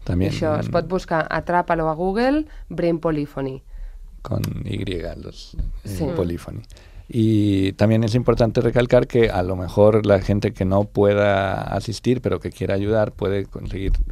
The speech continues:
Speaker 1: o, eh, por Atrápalo también, pagar un boleto aunque no asista, ¿no? Eh, que, bueno, todos estos fondos serán para continuar con esta investigación.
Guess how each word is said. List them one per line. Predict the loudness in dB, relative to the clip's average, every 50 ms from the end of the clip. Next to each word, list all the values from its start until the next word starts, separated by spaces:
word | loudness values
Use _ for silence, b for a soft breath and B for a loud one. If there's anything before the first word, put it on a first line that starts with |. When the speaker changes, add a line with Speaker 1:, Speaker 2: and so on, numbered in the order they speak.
| -8 -8
Speaker 1:
o, | -4 -4 -4 -4 -4 -6 -8
eh, | -10 -10 -10 -10 -10 -10 -12 -12 -6 -4
por | -4 -2 -2
Atrápalo | 0 2 2 2 2 2 0 -2 -2
también, | -4 -4 -4 -4 -6 -8 -10 -12 -12 -6
pagar | -4 -2 -2 -2 -2
un | -2 -2
boleto | -2 -2 -2 -2 -4 -6
aunque | -8 -6 -8 -8
no | -8
asista, | -8 -8 -10 -12 -14 -16 -14 -16 -16 -14 -14
¿no? | -16 -18 b b b b b b b b b b b b b b b b -8
Eh, | -4 -2 0 0 0 0 0 -2 -2 -4 -6 -6
que, | -4 -4 -2 -2 -2
bueno, | -2 -2 -2 -2 0
todos | 2 2 2 2 0
estos | -4 -6 -6 -6 0
fondos | 0 2 2 2 0 -2 -2
serán | -4 -4 -4 -6 -4 -2
para | 0 0 2 0
continuar | 0 -2 -4 -4 -4 -4 -4 -4 -4 -4
con | -6 -8 -8
esta | -8 -8 -8
investigación. | -8 -8 -10 -12 -12 -12 -12 -12 -12 -16 -16 -16